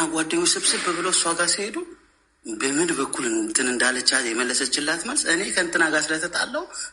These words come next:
ኖ አንቺን ታርቄ እንትናን አልጎዳም" አለች። በቃ ይሄ ነው ትክክለኛ ስብዕና። ለምን እርቅ ከሆነ የእውነት እርቅ፣ ጸብ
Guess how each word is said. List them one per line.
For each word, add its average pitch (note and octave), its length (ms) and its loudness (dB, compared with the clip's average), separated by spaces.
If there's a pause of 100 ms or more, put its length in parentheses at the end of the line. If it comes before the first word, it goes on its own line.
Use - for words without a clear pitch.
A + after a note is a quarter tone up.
ኖ - 120 -2 (400)
አንቺን A#2+ 300 2
ታርቄ A#2+ 380 0
እንትናን C3 340 4
አልጎዳም" G#2 500 0
አለች። - 260 -6 (100)
በቃ - 240 -8
ይሄ G#3 160 -2
ነው E3+ 160 2
ትክክለኛ - 540 0
ስብዕና። D3 380 -4 (320)
ለምን C4 280 0 (320)
እርቅ - 260 0
ከሆነ F#3 340 2
የእውነት B2+ 380 0
እርቅ፣ F#2 180 -4 (120)
ጸብ G#3+ 200 0